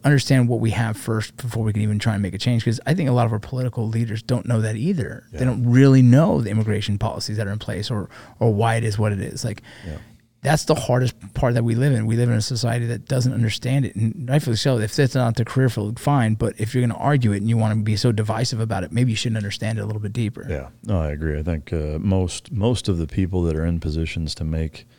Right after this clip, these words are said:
Speaker 2: high-level decisions on it are, are really uneducated and fucking ignorant about what, what's actually going on and, and what it would take to, to fix certain problems. Um, do you think that, uh, the race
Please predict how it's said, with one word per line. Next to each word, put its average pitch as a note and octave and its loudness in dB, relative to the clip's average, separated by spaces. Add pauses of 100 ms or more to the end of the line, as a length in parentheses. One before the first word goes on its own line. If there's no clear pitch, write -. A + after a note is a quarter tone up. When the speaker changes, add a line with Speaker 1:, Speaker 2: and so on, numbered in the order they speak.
(400)
Speaker 2:
high-level D#2+ 0
decisions D#2 -2
on D2 -4
it D2 -6
are, D2 -4
are D2+ -4
really D#2+ 0
uneducated C#2+ -6
and C#2 -8
fucking D2 -8
ignorant D2 -6
about D2 -4
what, D2+ -2 (180)
what's D#2+ -10
actually D2 -6
going C#2+ -4
on D2 -4
and, C#2+ -8 (380)
and E2 -2
what E2+ 2
it - -2
would D2 -6
take D#2 -4
to, C#2+ -8
to - -12
fix - -10
certain C#2+ -8
problems. C#2 -10 (600)
Um, D2+ -4 (1120)
do G2 -4
you D3+ 2
think B2 -2
that, F2+ -2 (140)
uh, F2 -2
the D#2 -2
race E2+ 0